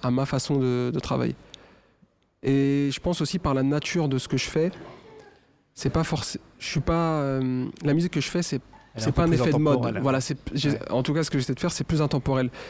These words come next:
Speaker 1: Il y a plein de morceaux, il y a des morceaux que j'ai faits qui sont sortis en deux mille dix-neuf, qu'on a fait avec Street Runner, qu'on a créé en deux mille seize, deux mille quinze. Et, euh, ça marche encore et je suis sûr qu'il pourrait sortir en deux mille vingt aussi, deux mille vingt-deux.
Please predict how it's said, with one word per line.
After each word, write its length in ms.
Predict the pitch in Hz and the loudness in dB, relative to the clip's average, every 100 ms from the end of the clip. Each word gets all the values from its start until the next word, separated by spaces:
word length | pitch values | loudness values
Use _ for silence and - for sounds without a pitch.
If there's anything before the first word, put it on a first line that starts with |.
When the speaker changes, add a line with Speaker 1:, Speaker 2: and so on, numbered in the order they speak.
| - - | -10 -2
Speaker 1:
Il 40 | |
y 40 | |
a 40 | 135 | 0
plein 140 | 180 | 2
de 40 | 180 | 2
morceaux, 340 | 156 - 156 | 0 0 -2
il 60 | 131 | 0
y 40 | |
a 40 | 131 | 0
des 60 | |
morceaux 240 | 135 135 185 | 2 0 0
que 40 | 139 | 0
j'ai 80 | |
faits 200 | 127 160 | 0 -2
qui 60 | - | -2
sont 60 | 127 | -2
sortis 280 | 135 - | -2 -2
en 80 | 135 | 0
deux 100 | 127 | 2
mille 140 | 131 123 | 2 2
dix-neuf, 460 | 123 151 202 - - - - - - - - | 2 0 0 -8 -16 -18 -18 -18 -18 -20 -2
qu'on 100 | 131 | 0
a 80 | 123 | 2
fait 120 | 151 | 0
avec 80 | 139 | 0
Street 140 | 135 - | -4 0
Runner, 160 | 135 160 | 0 0
qu'on 120 | 135 | 0
a 120 | 123 120 | 0 -2
créé 240 | - 151 | -2 0
en 80 | 135 | 2
deux 100 | 131 | 2
mille 140 | 135 | 0
seize, 320 | 131 170 127 - - | 2 0 0 -4 -6
deux 80 | 135 | 0
mille 140 | 131 127 | 0 2
quinze. 300 | 151 131 160 - - - - - | 2 2 0 -8 -18 -20 -20 -4
Et, 180 | 127 131 | 0 2
euh, 520 | 127 120 120 120 107 | 2 2 0 -2 -2
ça 120 | - | 0
marche 200 | 131 120 | 0 2
encore 240 | 131 165 151 | 0 0 0
et 20 | |
je 60 | - | -2
suis 100 | 143 | -6
sûr 100 | 156 | -6
qu'il 120 | 139 | -6
pourrait 180 | 131 127 | -2 -2
sortir 320 | 135 - 143 | -2 0 0
en 120 | 131 | 2
deux 100 | 127 | 2
mille 140 | 135 135 | 2 2
vingt 80 | |
aussi, 260 | 147 151 160 | 0 0 0
deux 100 | 135 | 2
mille 140 | 131 | 2
vingt-deux. 240 | 131 147 | 2 2